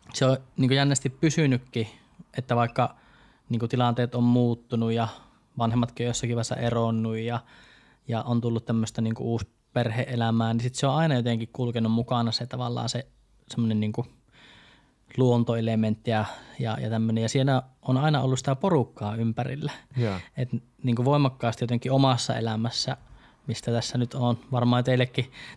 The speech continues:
Speaker 1: teitä jo tympäsee, kun puhun, mutta se
Speaker 2: Mm.
Speaker 1: yhteisöllisyys
Speaker 2: Mm.
Speaker 1: on ollut siellä taustalla
Speaker 2: Joo.
Speaker 1: tosi paljon mukana,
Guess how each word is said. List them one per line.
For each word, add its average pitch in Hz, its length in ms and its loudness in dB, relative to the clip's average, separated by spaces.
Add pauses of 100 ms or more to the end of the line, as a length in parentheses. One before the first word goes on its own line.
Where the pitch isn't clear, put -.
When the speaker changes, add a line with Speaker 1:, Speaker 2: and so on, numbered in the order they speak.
Speaker 1:
teitä 120 180 0
jo 120 80 4
tympäsee, 131 500 4
kun 123 160 0
puhun, 127 220 2
mutta 123 220 2
se 127 100 2
Speaker 2:
Mm. 131 60 4
Speaker 1:
yhteisöllisyys 135 920 2
Speaker 2:
Mm. 214 80 8
Speaker 1:
on 127 100 6
ollut 131 240 2
siellä 127 240 -2
taustalla 127 580 0 (280)
Speaker 2:
Joo. 110 300 0
Speaker 1:
tosi - 240 2
paljon 120 280 2
mukana, 120 500 2